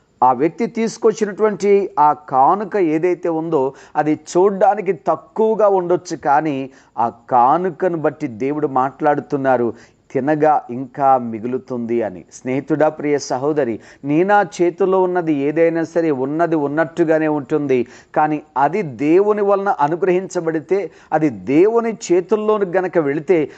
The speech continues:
అది ఎంతో విస్తారంగా మార్చబడుతుంది.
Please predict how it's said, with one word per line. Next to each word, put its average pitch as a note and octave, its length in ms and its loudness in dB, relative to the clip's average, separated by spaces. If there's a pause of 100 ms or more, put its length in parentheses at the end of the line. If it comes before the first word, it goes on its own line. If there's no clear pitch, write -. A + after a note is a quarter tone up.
(100)
అది D#3 140 0
ఎంతో G3+ 380 2
విస్తారంగా G#3+ 1000 2
మార్చబడుతుంది. G3 1120 -4